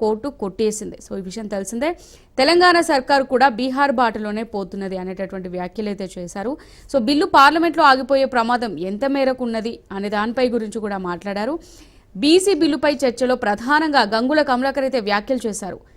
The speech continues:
అలాగే ఈ బీసీ బిల్లుకైతే, అంటే, ఆ, కాంగ్రెస్ ఈ బీసీ బిల్లుకు సంబంధించి ఏదైతే ప్రవేశపెట్టిందో దానికి ఖచ్చితంగా సపోర్ట్ ఇస్తామని బీఆర్ఎస్ మద్దతు ఇస్తామని బీఆర్ఎస్కి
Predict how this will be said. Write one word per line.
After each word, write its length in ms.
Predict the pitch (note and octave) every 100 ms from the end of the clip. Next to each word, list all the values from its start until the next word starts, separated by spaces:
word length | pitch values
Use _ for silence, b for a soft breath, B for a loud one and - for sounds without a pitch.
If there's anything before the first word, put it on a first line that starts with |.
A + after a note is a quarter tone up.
| b b b _ _ _ - - - - - -
అలాగే 520 | A3+ C#4+ C4 G#3+ D4 - b b b
ఈ 100 | A3+
బీసీ 380 | A#3 C#4 E4+ G4
బిల్లుకైతే, 680 | E4 D4+ D4 C#4+ C4 C4+ C#4+
అంటే, 320 | A3 A3+ D4+ - - G3
ఆ, 120 | G3+
కాంగ్రెస్ 580 | G3 G#3+ B3 C#4+ D4+ C4
ఈ 80 | A3
బీసీ 300 | G3+ A#3 D4+
బిల్లుకు 280 | C4 C4+
సంబంధించి 560 | - B3+ A#3+ A#3+ A#3+ A#3+
ఏదైతే 260 | A3 A#3 B3+
ప్రవేశపెట్టిందో 720 | A3+ G#3 - A#3 G#3+ B3+ D4
దానికి 260 | A#3+ G#3
ఖచ్చితంగా 640 | A3 B3 A#3+ - C4 B3+ C#4+
సపోర్ట్ 360 | C4+ G#3+ A3+
ఇస్తామని 360 | A3 A#3+ A3+ A3+
బీఆర్ఎస్ 460 | G3 G#3 G#3 G#3+ G#3+ F3+
మద్దతు 360 | F3+ F#3+ G#3+
ఇస్తామని 360 | A3+ A3+ A3 A3+
బీఆర్ఎస్కి 440 | G3+ G3+ G#3 G#3+